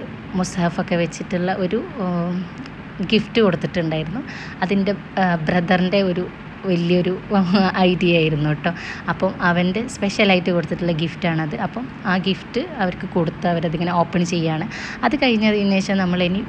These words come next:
outdoor photos എടുക്കാൻ വേണ്ടിയിട്ട് ഹോ-, നമ്മളെ ഓഡിറ്റോറിയത്തിന്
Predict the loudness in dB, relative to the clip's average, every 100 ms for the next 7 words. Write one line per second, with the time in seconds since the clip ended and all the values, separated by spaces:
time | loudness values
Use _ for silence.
0 | -2 -2 2 2 2 4 0 2 -2 0
1 | -2 0 0 2 2 2 -2 -2 -6 -6
2 | -10 -10 0 2 4 2 0 2 0 2
3 | 2 2 2 0 0 -2